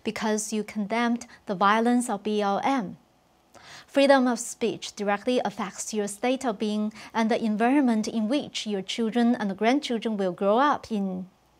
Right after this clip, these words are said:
By virtue of these two points alone, anyone that isn't fooled by the left will eventually make the right decision.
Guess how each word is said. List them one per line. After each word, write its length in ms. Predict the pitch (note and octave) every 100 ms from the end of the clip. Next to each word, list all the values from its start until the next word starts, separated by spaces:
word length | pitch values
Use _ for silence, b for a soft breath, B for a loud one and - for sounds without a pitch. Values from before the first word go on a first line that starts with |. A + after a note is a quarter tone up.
| b b b
By 140 | B3+
virtue 500 | A#3+ C#4+ F4 - B3+
of 140 | A#3 G#3+
these 220 | A3+ G#3
two 320 | - - D#4
points 360 | - B3+ B3 B3
alone, 480 | G#3+ G#3 G3 F#3+ F#3+ B -
anyone 400 | C#4+ E4+ C#4+ B3
that 260 | A3 -
isn't 380 | B3+ A#3+ D#4+ E4+
fooled 500 | - B3 A3+ G3 G3+
by 140 | G#3+ G#3
the 100 | A3
left 480 | A#3 F3+ - - G#3+
will 260 | G3 F#3+
eventually 640 | - G#3+ C4 D4 D4+ D4 C#4+
make 300 | G#3+ F#3+ -
the 100 | F#3+
right 400 | F#3 A3 A3+ -
decision. 600 | G3+ F#3+ F3+ - - G3+